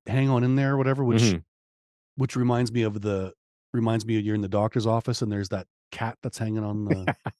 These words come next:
Speaker 2: <laughs>
Speaker 1: tree. That's like, that's what that reminds me of.
Speaker 2: Yeah.
Speaker 1: I, I, I don't remember the song.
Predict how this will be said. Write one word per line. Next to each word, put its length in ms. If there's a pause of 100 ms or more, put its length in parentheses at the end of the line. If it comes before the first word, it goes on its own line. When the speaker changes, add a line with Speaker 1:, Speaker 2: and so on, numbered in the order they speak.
(240)
Speaker 2:
<laughs> 380
Speaker 1:
tree. 280
That's 200
like, 160 (200)
that's 260
what 100
that 160
reminds 320
me 100
of. 140 (320)
Speaker 2:
Yeah. 220 (100)
Speaker 1:
I, 260
I, 40 (180)
I 40
don't 260
remember 240
the 80
song. 440